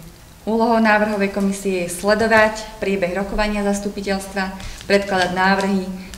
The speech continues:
a obsah diskusie. Dávam návrh na členov návrhovej komisie pani magisterka Zuzana Jakušová, Marian Dekíš a Jan Tatár. Súhlasíte? Má niekto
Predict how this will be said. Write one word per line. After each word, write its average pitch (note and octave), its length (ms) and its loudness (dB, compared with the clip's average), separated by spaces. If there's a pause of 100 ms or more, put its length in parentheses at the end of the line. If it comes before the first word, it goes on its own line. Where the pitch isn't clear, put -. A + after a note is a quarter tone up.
a D#3 160 0
obsah E3+ 320 -4
diskusie. A#3 640 -6 (720)
Dávam G#3+ 400 6
návrh G3+ 240 4
na F#3+ 160 0
členov G#3+ 320 2
návrhovej A3 480 2
komisie G3+ 400 -2
pani G3 160 2
magisterka F#3 640 -4
Zuzana F3+ 320 -8
Jakušová, G3 720 -4 (480)
Marian F3+ 400 0
Dekíš G3+ 480 -4
a F3 80 -4
Jan E3+ 240 -4
Tatár. D#3+ 400 -8 (720)
Súhlasíte? G#3+ 640 -6 (1700)
Má G3 80 2
niekto G3 320 0